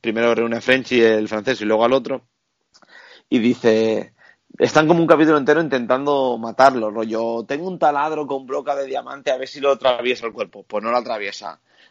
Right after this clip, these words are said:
Porque lo tienen encerrado en una jaula electrificada y un montón de movidas, tope de, "Pero ¿de dónde saques tanto dinero y arma, hijos de puta?", ¿sabes? Pues eran antes, creo que eran de la cia, pero los echaron porque pasó un accidente.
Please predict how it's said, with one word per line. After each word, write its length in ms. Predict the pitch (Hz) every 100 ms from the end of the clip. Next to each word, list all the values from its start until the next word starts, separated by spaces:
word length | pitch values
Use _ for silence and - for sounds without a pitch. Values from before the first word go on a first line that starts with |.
| _ _ _
Porque 160 | 117 117
lo 60 |
tienen 200 | 110 135
encerrado 220 | 139 131 131
en 60 | 127
una 60 |
jaula 340 | - 135 143 131 131
electrificada 680 | 123 117 107 104 98 120 131
y 80 | 123
un 60 |
montón 280 | 120 113 123
de 80 | 123
movidas, 420 | 113 107 123 123
tope 220 | 120 110 110
de, 220 | 110 107
"Pero 300 | 117 110 110
¿de 80 | 107
dónde 280 | 107 113 147
saques 260 | 139 139
tanto 240 | 135 120 123
dinero 240 | 107 113
y 80 | 110
arma, 200 | 113 131
hijos 220 | 110 104
de 100 | -
puta?", 280 | - 120 104
¿sabes? 320 | - 127 - - _ _ _ _ _ _ _
Pues 180 | 120 107
eran 320 | 113 123 127
antes, 440 | 127 120 135 123 117
creo 140 | 135
que 80 | 131
eran 140 | 131 117
de 60 |
la 140 | 95 -
cia, 280 | 120 104 101
pero 260 | 101 98
los 240 | 98 101 -
echaron 580 | - 110 92 90 69 92
porque 280 | 104 98 104
pasó 220 | 101 107
un 60 | 101
accidente. 640 | - - 95 98 101